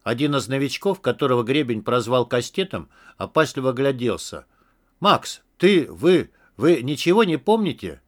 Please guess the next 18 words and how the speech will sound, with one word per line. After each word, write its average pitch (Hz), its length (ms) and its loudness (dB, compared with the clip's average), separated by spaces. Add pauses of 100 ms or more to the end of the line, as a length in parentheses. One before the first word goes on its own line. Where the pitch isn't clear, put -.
(520)
«Помню». 117 460 0 (640)
Зверь 135 280 2
обвёл 135 420 -2
взглядом 127 480 -2
помещение. 104 840 -8 (640)
Тускло 185 360 0
освещённая 131 580 -2
комната, 139 580 -2 (240)
облицованная 131 720 0
коричневым 117 640 -2
кафелем, 131 640 -2 (380)
сколоченная 156 640 2
из 123 120 -2
необструганных 139 760 -2
досок 131 380 -4
нары 107 300 0
в 143 80 -2
углу, 156 360 -2